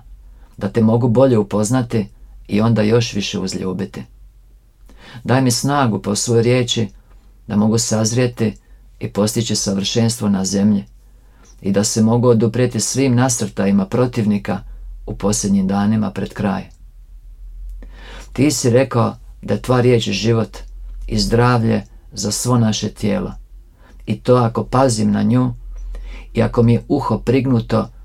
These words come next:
tvojem govoru tamo. Ako je ne ispuštam nikad iz očiju i ako je pohranim sred srca svojega, što ja i činim.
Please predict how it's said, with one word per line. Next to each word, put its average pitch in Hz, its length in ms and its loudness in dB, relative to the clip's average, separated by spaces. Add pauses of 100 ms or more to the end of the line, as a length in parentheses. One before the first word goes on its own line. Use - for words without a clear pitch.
(340)
tvojem 120 380 0
govoru 101 440 0
tamo. - 300 -8 (960)
Ako 120 240 -2
je 113 80 4
ne 113 160 4
ispuštam 123 540 0
nikad 123 380 2
iz 104 180 0
očiju 117 400 0 (500)
i 107 100 0
ako 104 180 -2
je 98 60 -6
pohranim 113 640 0 (280)
sred - 280 -4
srca - 380 -4
svojega, 95 520 -6 (600)
što - 300 -4
ja 120 180 2
i 104 80 0
činim. 110 460 0